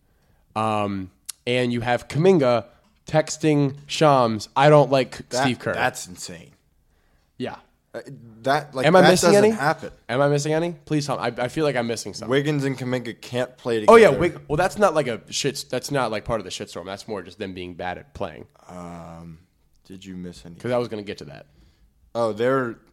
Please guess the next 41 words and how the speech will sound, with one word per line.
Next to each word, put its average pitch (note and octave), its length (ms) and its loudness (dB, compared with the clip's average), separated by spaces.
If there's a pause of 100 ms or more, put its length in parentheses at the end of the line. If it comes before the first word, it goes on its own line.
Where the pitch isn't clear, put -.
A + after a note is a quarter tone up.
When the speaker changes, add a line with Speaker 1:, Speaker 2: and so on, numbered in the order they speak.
(140)
Speaker 2:
they're C3 200 0
on B2+ 100 0
the A#2 80 -4
road A2+ 260 0
for G2+ 140 -12
a F#2 80 -12
while. F2+ 420 -12 (460)
Speaker 1:
That's C#3 280 -2
not C#3+ 200 2
shitstorming. G#2+ 540 -6
That's G2 180 -8
N A#2+ 140 -2
B A2+ 120 -4
A G#2+ 60 -2
scheduling. F2+ 560 -8
Speaker 2:
Could C3+ 200 -12
be A2 100 -8
a F#2 40 -16
shitstorm. F#2+ 560 -16 (300)
Pre- B2 260 -6 (220)
Speaker 1:
We're D3+ 100 4
not F3 140 4
talking F3 160 0
about D#3+ 120 -2
potential. B2 440 -6 (240)
Speaker 2:
Potential C#3+ 920 2
shitstorm. - 680 -10 (320)
Speaker 1:
Yeah. G2+ 160 -14 (640)
Okay. A#2+ 260 -4 (360)
So, - 440 -2 (320)
with G#3+ 260 2
this, - 480 2 (320)
they F3 460 2 (100)
very C#3 760 2
obviously A2 840 -2
need B2+ 460 -6
to C#3+ 100 -8
shake A2+ 260 -6
some A2 160 -10
things A2 240 -8
up. - 220 -12